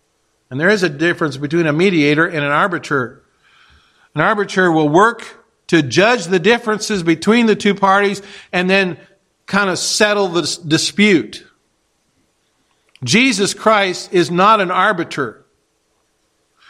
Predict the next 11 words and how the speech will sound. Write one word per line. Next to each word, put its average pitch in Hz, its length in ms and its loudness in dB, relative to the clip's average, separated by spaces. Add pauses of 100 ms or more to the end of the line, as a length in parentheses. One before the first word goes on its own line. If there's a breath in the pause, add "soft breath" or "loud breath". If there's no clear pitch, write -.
(140 soft breath)
There's 190 280 4
no 233 280 2
common 214 560 0
ground 170 640 0 (340 loud breath)
for 175 220 2
settling 180 800 0
the 160 100 2
dispute 202 580 2
between 175 480 -2
God 165 640 2 (300 loud breath)
and 185 360 -2